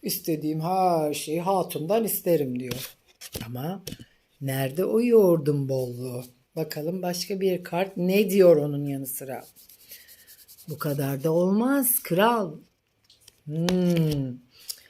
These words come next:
Para bizden sorulur diyor kral. Yani biz her şeye rağmen bu kadar mücadeleyi veriyoruz. Paraları kazanıyoruz. Ya da işte para bizim kontrolümüzde olmalı. Para, para.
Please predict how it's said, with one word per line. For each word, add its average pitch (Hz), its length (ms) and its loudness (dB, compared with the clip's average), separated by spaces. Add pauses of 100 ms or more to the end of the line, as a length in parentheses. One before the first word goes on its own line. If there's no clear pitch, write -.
(200)
Para 180 280 4
bizden 180 360 2
sorulur 139 580 2
diyor 131 240 -2
kral. 131 420 -8 (640)
Yani 139 400 0
biz - 180 -8
her 170 160 2
şeye 139 340 -2
rağmen 139 440 -6 (480)
bu 160 80 -14
kadar 151 300 0
mücadeleyi 139 960 -2 (140)
veriyoruz. 135 680 -4 (260)
Paraları 147 580 -2
kazanıyoruz. 131 840 -4 (260)
Ya 160 120 -4
da 151 60 -8
işte 151 440 -2 (240)
para 156 240 -4
bizim 170 260 -8
kontrolümüzde 135 800 -6
olmalı. 123 600 -2 (480)
Para, 185 320 0
para. 143 320 -4